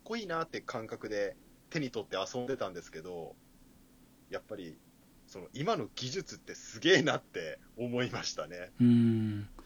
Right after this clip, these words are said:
Speaker 1: で、あとガメラですね。まあ、あの、ガメラに関しては、まあ、なんて言うんですかね。イリスほど、その、大きい違い、ここが変わったぞみたいな違いってちょっと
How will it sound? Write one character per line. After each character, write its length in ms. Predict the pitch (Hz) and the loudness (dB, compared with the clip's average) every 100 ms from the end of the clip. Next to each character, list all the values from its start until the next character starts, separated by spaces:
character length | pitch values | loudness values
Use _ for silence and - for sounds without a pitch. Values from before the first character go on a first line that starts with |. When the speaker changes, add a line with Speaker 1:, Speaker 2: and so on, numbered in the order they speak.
| - - - - - - | -20 -20 -20 -20 -20 -12
Speaker 1:
で、 300 | 107 95 87 - | -2 0 0 -4
あ 80 | 95 | -14
と 100 | - - | -14 -8
ガ 160 | 123 190 | -6 0
メ 120 | 220 | 0
ラ 120 | 110 | 0
で 100 | 82 | -4
す 140 | - 78 | -16 -14
ね。 240 | 95 127 - - - - - - | -12 -12 -16 -20 -20 -20 -20 -10
ま 100 | 107 | -8
あ、 20 | |
あ 20 | |
の、 160 | 95 87 - - - | -6 -10 -16 -20 -2
ガ 160 | - 262 | 2 2
メ 120 | 302 | 2
ラ 120 | 190 | 0
に 100 | 117 | -2
関 260 | - 131 127 | -4 -4 -4
し 100 | - | -6
て 120 | 95 | -6
は、 400 | 92 101 82 82 - - - - - - - | -2 -2 -2 -6 -16 -20 -20 -20 -20 -20 -16
ま 100 | - | -16
あ、 20 | - - - | -16 -20 -18
な 240 | 180 127 269 | -6 -4 -4
ん 80 | |
て 180 | 240 - | -6 -6
言 160 | 135 120 | -4 -6
う 20 | |
ん 40 | 101 | -8
で 80 | |
す 80 | 90 | -12
か 120 | 82 | -12
ね。 260 | 80 78 - - - - | -10 -12 -14 -20 -20 -8
イ 100 | 190 | 0
リ 120 | 285 | 0
ス 160 | - 147 | 0 -4
ほ 120 | 120 | -4
ど、 440 | 113 117 98 78 - - - - - - - - | -2 -2 -2 -4 -12 -20 -20 -20 -20 -20 -20 -20
そ 140 | - 95 | -12 -10
の、 340 | 90 87 85 - - - - - | -10 -10 -12 -16 -20 -20 -20 -12
大 240 | 139 214 247 | -4 -2 -2
き 360 | - 254 208 139 | -4 -4 -4 -6
い 0 | |
違 20 | |
い、 20 | - - - 120 113 | -8 -6 -2 -2 -4
こ 140 | - - | -8 -4
こ 120 | 277 | 0
が 120 | 269 254 | 2 2
変 160 | 233 | 0
わ 60 | 233 | 0
っ 40 | - | 0
た 120 | 240 | -6
ぞ 160 | 156 139 | -2 -4
み 120 | 120 | -2
た 140 | 113 | -2
い 60 | 104 | -4
な 60 | |
違 320 | 90 - 123 120 | -6 -4 -2 -2
い 20 | |
っ 20 | |
て 160 | - 107 | -4 -8
ち 100 | 156 | -8
ょ 20 | |
っ 40 | |
と 280 | - 98 85 | -6 -8 -8